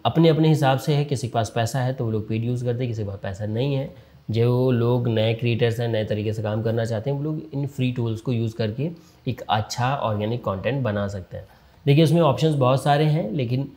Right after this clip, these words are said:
आपको जो रिक्वायर्ड है by default जो सिलेक्ट करके देता है, वो यहाँ पे all select रहेगा, यहाँ ब्रॉड मैच रहेगा और कुछ नहीं छेड़ना आपको। फिर यहाँ पे आना है, वीडियोज़ का सेक्शन में आना है।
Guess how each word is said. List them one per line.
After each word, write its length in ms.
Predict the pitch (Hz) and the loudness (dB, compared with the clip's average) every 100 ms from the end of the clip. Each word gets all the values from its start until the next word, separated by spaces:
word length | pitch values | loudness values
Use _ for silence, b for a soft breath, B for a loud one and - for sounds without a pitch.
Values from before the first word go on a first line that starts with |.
| b b - | b b 0
आपको 380 | 123 151 - 175 | 0 2 2 4
जो 140 | 170 | 6
रिक्वायर्ड 580 | 143 127 - 120 139 143 | 6 4 2 4 4 4
है 200 | 139 151 | 2 2
by 160 | 117 | 2
default 260 | 113 107 123 | 2 0 -2
जो 140 | 127 | 0
सिलेक्ट 300 | 120 127 120 | -2 -2 -2
करके 220 | 123 113 120 | -2 -2 -2
देता 280 | 113 117 | -4 -4
है, 120 | 117 123 | -4 -2
वो 200 | 127 127 | -2 -2
यहाँ 240 | 107 107 | -2 -4
पे 100 | 113 | -2
all 280 | 107 107 110 | -2 -2 -2
select 240 | 123 120 | -4 -2
रहेगा, 200 | 127 127 | -4 -2
यहाँ 160 | 143 120 | -4 -4
ब्रॉड 200 | 107 104 | -2 -2
मैच 320 | 113 123 123 | -2 -4 -4
रहेगा 300 | 135 127 160 B B B - | -4 -4 -6 B B B -4
और 380 | 110 117 - - | -4 -4 -8 -4
कुछ 280 | 160 156 139 | -2 -2 -2
नहीं 280 | 123 120 117 | 0 0 0
छेड़ना 300 | 113 107 101 | -2 -2 -4
आपको। 300 | 101 - 117 | -6 -6 -4
फिर 140 | 120 | -2
यहाँ 260 | 110 107 110 | -2 -2 -4
पे 80 | 117 | -4
आना 180 | 107 110 | -4 -4
है, 140 | 117 | -4
वीडियोज़ 360 | 107 104 113 113 | -4 -4 -4 -4
का 80 | |
सेक्शन 300 | 120 117 - | -4 -4 -4
में 120 | 127 123 | -4 -4
आना 120 | 123 | -4
है। 180 | 156 | -6